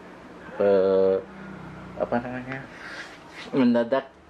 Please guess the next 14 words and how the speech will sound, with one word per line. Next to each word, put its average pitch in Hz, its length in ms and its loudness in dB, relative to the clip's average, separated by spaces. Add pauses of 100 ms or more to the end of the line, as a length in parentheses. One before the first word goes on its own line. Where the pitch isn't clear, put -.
(800)
windshield 127 640 2
saya 123 240 2
terlepas, 110 640 -2
teman-teman, 82 500 -4 (140)
windshield 90 320 -4
Vario 80 400 0
saya. 50 320 -4 (1400)
Ini 92 720 -2 (2000)
bagus 95 380 0
sekali. 87 400 0 (1800)
Saya 123 260 0
juga 135 160 2
kepingin 127 480 2
beli 123 560 4